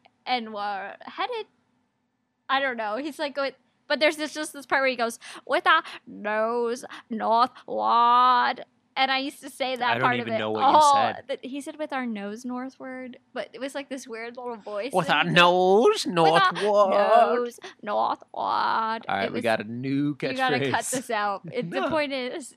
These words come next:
Speaker 1: is that something about the way
Speaker 2: It's
Speaker 1: you said
Speaker 2: okay.
Speaker 1: that reminded me of it.
Speaker 2: She is so on edge.
Speaker 1: She wants to fuck shit up.
Speaker 2: Whoa, cut that.
Speaker 1: <laughs> Okay.
Speaker 2: Cussing.
Speaker 1: So, back to this.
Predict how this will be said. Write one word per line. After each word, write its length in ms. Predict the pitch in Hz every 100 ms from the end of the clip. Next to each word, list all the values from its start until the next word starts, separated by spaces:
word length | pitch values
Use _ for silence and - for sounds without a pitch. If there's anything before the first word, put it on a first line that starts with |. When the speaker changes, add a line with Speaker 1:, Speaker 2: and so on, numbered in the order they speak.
| _
Speaker 1:
is 260 | 254 254 -
that 360 | 202 202 - _ _ _ _ _ _ _
something 460 | - 233 220 226 226
about 260 | 202 185
the 60 | 196
way 100 | 196
Speaker 2:
It's 60 | 180
Speaker 1:
you 60 |
said 160 | - 190
Speaker 2:
okay. 40 | -
Speaker 1:
that 120 | 160 65
reminded 340 | - 127 -
me 120 | 196 -
of 100 | 76
it. 160 | 73 _ _
Speaker 2:
She 180 | - 196
is 200 | 180 -
so 520 | - - 151 156 160
on 180 | 123 127
edge. 360 | - 120 104 - _
Speaker 1:
She 40 |
wants 180 | 240 254
to 80 | 247
fuck 260 | - 214 214
shit 240 | - 202
up. 240 | 202 208 - _ _ _ _ _ _
Speaker 2:
Whoa, 440 | 123 143 123 98 85
cut 260 | 143 147 -
that. 280 | 139 117
Speaker 1:
<laughs> 580 | 294 - 285 226 277 262 _ _ _ - _ _ _ -
Okay. 120 | 147
Speaker 2:
Cussing. 400 | 254 131 101 95 _ _ _ _ _ _ _ _ _ _
Speaker 1:
So, 420 | - 277 240 220 240 _ _ _ -
back 220 | 240 240
to 100 | -
this. 160 | -